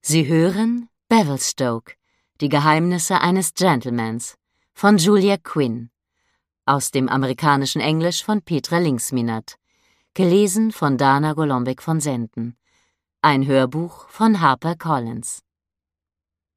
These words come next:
Prolog. Vor ein paar Jahren. Er konnte nicht schlafen. Das war nichts Neues. Man hätte meinen können, er hätte sich inzwischen daran gewöhnt.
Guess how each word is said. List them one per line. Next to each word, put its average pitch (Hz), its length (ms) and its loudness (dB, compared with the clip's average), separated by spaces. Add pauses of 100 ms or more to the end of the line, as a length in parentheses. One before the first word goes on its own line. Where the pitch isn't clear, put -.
(760)
Prolog. 185 640 2 (960)
Vor - 240 2
ein 254 200 -2
paar 226 280 0
Jahren. 135 680 -4 (1800)
Er 156 100 0
konnte 156 300 -4
nicht 151 240 -6
schlafen. 123 560 -8 (760)
Das 156 160 -8
war 185 140 2
nichts - 280 -6
Neues. 170 480 -4 (600)
Man 151 100 0
hätte 143 220 -2
meinen 147 380 2
können, 139 340 -2 (320)
er 190 120 4
hätte 160 220 2
sich 123 200 -4
inzwischen 135 340 -6
daran 123 300 -4
gewöhnt. 131 520 -6